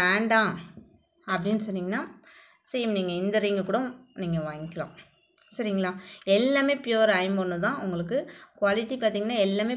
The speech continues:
premium quality, number one quality. இதுல வந்து sizes availability இருக்கு. டூ ஃபோர், டூ சிக்ஸ், டூ எயிட். இதுல ஒரு மூணு design இருக்கு. நான் அந்த டிசைனை காமிக்கிறேன். இதுல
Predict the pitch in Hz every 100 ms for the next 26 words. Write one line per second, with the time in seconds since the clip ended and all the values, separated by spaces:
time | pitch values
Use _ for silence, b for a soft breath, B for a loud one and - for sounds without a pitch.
0 | 233 226 233 233 226 190 196 269 202 190
1 | 214 220 214 208 180 180 277 349 - -
2 | _ _ _ _ _ _ _ _ _ _
3 | _ _ b b b b - 262 262 311
4 | 320 254 277 294 240 226 214 202 190 180
5 | 185 269 277 269 269 269 262 262 254 247
6 | - 285 - 254 220 190 214 208 - 220
7 | 214 214 269 285 247 240 254 220 190 285
8 | 208 185 185 190 190 190 143 147 151 -
9 | - _ _ _ _ b b b b b
10 | _ - 233 240